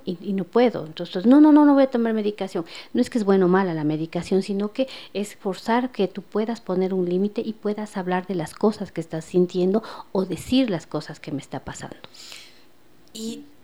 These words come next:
Speaker 2: mm, hay que tener en cuenta esto, porque miren, si hay síntomas en etapas tan tempranas de la vida,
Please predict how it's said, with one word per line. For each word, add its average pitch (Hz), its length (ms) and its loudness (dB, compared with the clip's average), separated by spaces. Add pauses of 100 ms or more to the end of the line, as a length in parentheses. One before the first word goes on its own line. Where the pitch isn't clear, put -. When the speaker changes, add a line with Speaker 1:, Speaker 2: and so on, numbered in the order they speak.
Speaker 2:
mm, 170 920 -14 (1120)
hay 214 160 -10
que 233 120 -14
tener 190 360 -12
en 175 120 -10
cuenta 160 420 -12
esto, 135 500 -16
porque 139 640 -16
miren, 160 400 -14 (320)
si - 220 -10
hay 156 180 -6
síntomas 160 720 -14
en 147 200 -14
etapas 160 460 -12
tan 160 220 -10
tempranas 156 540 -10
de 147 100 -12
la 147 160 -16
vida, 151 340 -14